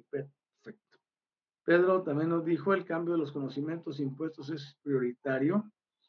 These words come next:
para darle paso a estos nuevos conocimientos que han de cambiar nuestras vidas. Y citó nuestro eslogan". Ok, perfecto.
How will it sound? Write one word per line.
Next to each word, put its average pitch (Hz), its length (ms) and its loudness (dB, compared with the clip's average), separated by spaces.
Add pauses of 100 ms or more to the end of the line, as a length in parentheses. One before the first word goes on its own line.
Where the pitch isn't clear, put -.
(240)
para 151 140 2
darle 160 240 4
paso 165 300 0
a - 40 0
estos 139 180 -4
nuevos 147 260 0
conocimientos 139 760 -4
que 143 80 -8
han 143 100 -2
de 139 140 -2
cambiar 131 420 -2
nuestras 131 720 -4
vidas. 151 560 0 (920)
Y 190 300 2
citó 143 420 2
nuestro 131 380 0
eslogan". 107 560 -4 (240)
Ok, 151 320 2
perfecto. 165 640 2